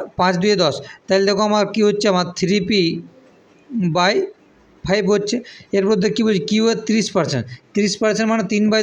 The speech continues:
দশ, তাহলে থ্রি কিউ by হচ্ছে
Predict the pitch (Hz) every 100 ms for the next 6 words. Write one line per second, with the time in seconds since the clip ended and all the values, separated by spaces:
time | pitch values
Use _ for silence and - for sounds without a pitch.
0 | 214 240 - - _ _ 190 180 185 -
1 | - 165 202 190 202 202 196 160 - -
2 | - _ _ _ _ 226 165 185 196 196
3 | 202